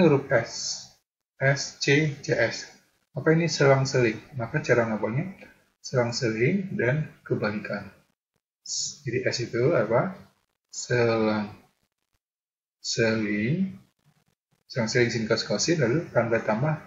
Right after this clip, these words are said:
tambah, tam-, tanda kurang, kurang. Berarti dia sama. Nah, jadi cara ngapalnya selang-seling dan sama. Nah,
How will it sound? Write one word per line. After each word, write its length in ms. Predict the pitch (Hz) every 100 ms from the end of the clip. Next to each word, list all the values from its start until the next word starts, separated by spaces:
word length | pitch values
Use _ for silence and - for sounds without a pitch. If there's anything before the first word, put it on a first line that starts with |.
| - -
tambah, 400 | 113 107 107 -
tam-, 320 | - 110 - -
tanda 240 | 117 117
kurang, 320 | 131 143 135
kurang. 320 | 113 107 101 - - - - - -
Berarti 240 | 113 117
dia 160 | 123 120
sama. 560 | - 101 98 95 95 95 - 95 113
Nah, 480 | 107 104 107 101 -
jadi 160 | 107
cara 240 | 127 117 104
ngapalnya 400 | - 110 160 190 - - _ -
selang-seling 720 | 120 113 - 120 113 104 -
dan 240 | 104 104 - _ _ -
sama. 480 | - 110 104 - - _ _ _ _ _ _
Nah, 100 | -